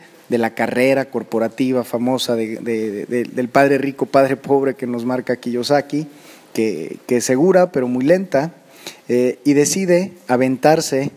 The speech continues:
eh, como agente profesional de seguros, siendo un, un ingeniero industrial egresado de la Panamericana, cosa que de primera mano, eh, suena un poco,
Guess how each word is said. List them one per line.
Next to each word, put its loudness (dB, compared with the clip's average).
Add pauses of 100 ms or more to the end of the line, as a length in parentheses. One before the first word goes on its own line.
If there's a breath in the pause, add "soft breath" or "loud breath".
(340 loud breath)
eh, 0
como 2
agente -2
profesional -2
de 0
seguros, 0
siendo -2
un, -4
un -2
ingeniero -2
industrial 0
egresado -2
de 0
la -2
Panamericana, -2
cosa 0 (360 loud breath)
que 4
de 6
primera -2
mano, 0 (400 loud breath)
eh, 2
suena 0
un -4
poco, 0